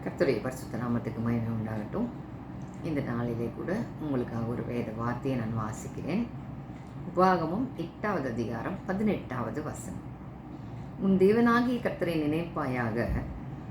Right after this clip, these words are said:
அவரே உன் பிதாக்களுக்கு ஆணையிட்டு கொடுத்த தம்முடைய உடன்படிக்கையை உறுதிப்படுத்தும்படி இந்நாளில் உனக்கு உண்டாயிருக்கிறது போல ஐஸ்வர்யத்தை சம்பாதிக்கிறதுக்கான பலனை உனக்கு கொடுக்கிறவர்."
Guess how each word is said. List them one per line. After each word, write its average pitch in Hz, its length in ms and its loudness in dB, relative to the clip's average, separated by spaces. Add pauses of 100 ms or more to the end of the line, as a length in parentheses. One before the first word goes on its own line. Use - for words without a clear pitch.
(140)
அவரே 190 520 4 (340)
உன் 160 240 -4
பிதாக்களுக்கு 190 800 2
ஆணையிட்டு 156 600 2
கொடுத்த 143 440 0 (100)
தம்முடைய 170 600 2
உடன்படிக்கையை 160 1080 2
உறுதிப்படுத்தும்படி 175 1080 2 (560)
இந்நாளில் 254 680 6 (160)
உனக்கு 185 340 4
உண்டாயிருக்கிறது 185 880 6
போல 156 340 -2
ஐஸ்வர்யத்தை 214 840 0 (100)
சம்பாதிக்கிறதுக்கான - 1160 4 (140)
பலனை 185 640 2 (480)
உனக்கு 147 480 -2
கொடுக்கிறவர்." 110 880 -6